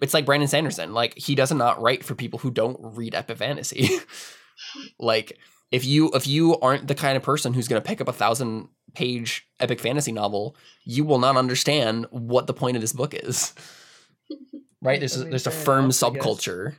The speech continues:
Speaker 1: that, that, like, is established there.
Speaker 2: Eh.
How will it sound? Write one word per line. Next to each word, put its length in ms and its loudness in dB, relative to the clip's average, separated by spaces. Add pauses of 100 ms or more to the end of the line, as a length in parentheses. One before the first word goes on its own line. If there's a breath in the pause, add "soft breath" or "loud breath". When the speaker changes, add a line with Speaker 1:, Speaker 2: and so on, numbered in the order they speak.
(120)
Speaker 1:
that, 340 -2
that, 300 -4
like, 180 -6
is 100 -8
established 540 -6
there. 260 -6 (2750)
Speaker 2:
Eh. 160 -4